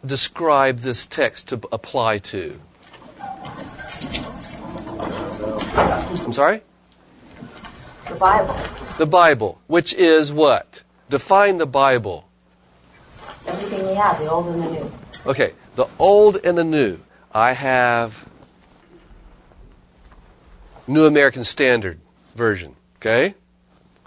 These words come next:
Speaker 1: Old and new. I have a collection of Bibles at home. I like to, um, look at various translations in my little pocket gadget. If you see me reading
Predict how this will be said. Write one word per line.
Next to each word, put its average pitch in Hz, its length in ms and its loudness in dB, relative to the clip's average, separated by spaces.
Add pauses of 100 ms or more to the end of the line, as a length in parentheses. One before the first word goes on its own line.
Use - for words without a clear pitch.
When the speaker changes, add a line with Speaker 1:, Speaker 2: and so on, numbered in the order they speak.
Speaker 1:
Old 139 240 4
and 127 140 0
new. 98 280 -2 (2000)
I 185 120 4
have 214 400 2
a 185 120 4
collection 190 540 0
of 143 120 -2
Bibles 143 440 2
at 127 100 0
home. 151 400 0
I 123 80 2
like 139 300 0
to, 127 320 0 (340)
um, 113 680 -4 (1080)
look 147 280 2
at - 80 0
various 120 360 4
translations 110 920 -2
in 98 140 -8
my 104 160 -2
little 101 420 -6 (480)
pocket 123 340 0
gadget. 101 500 -4
If - 60 -20
you 101 60 -14
see 117 240 -4
me 98 280 -6
reading 104 520 -4